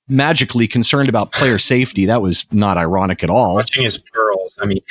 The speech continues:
Speaker 2: come on.
Speaker 1: Oh, I know. And Jamie totally called him out for it. So God bless him to say, "Come on. Do, do you remember the tackles you made?" That was a great exchange, by the way. But, um, I,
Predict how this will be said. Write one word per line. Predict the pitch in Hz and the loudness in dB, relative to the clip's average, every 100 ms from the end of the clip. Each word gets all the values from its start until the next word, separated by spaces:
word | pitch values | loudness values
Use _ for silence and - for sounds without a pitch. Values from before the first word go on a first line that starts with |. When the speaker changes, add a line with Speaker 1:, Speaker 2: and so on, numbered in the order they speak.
| - | -4
Speaker 2:
come | 131 | -2
on. | 92 90 | -2 0
Speaker 1:
Oh, | - 123 | 2 2
I | 120 | 2
know. | 131 123 | 2 2
And | 110 | 2
Jamie | 107 160 135 | 2 2 2
totally | 127 113 92 | 0 0 0
called | 98 87 | -2 -2
him | |
out | 87 - | -2 -2
for | 78 | -4
it. | 76 | -6
So | - | -4
God | 82 127 | 0 0
bless | 101 95 - | 0 -2 0
him | 104 85 | -2 -2
to | |
say, | 78 101 87 | -2 -2 -2
"Come | - 311 | 0 0
on. | 170 65 | 0 -2
Do, | - 151 | -2 -2
do | 175 - 180 | -2 -2 0
you | 226 | 0
remember | 320 262 240 | 0 0 0
the | |
tackles | 202 196 185 165 | 0 -2 0 0
you | 185 | 2
made?" | 190 180 | 2 2
That | 165 | 2
was | 131 | 0
a | |
great | 90 104 | 0 0
exchange, | 90 - 113 131 | 0 0 0 0
by | - 78 | 0 -4
the | 73 | -2
way. | 76 | -4
But, | 76 110 - | -2 -2 -2
um, | 110 101 95 - _ - _ _ | -2 0 -2 -6 _ -20 _ _
I, | - | -4